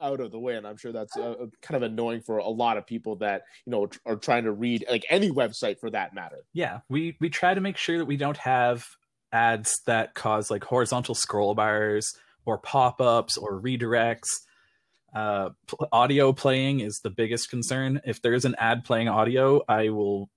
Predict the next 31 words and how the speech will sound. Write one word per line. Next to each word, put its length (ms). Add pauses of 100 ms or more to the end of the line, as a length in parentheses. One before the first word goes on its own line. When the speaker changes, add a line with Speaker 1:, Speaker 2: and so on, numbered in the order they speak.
(120)
Speaker 2:
have 200
it 100
destroyed 400
from 120
space. 480
Like, 300
I 320 (100)
<laughs> 60
am 260 (160)
on 160
that 220
like 240
crazy. 600
That's 180
Speaker 1:
<laughs> 40
Speaker 2:
basically 480
what 260
my 120
job 340
is. 320
Every 220
minute 260
I'm 100
awake 380
is 340 (300)
monitoring 560
the 100
ads, 240
making 300
sure 260
that 160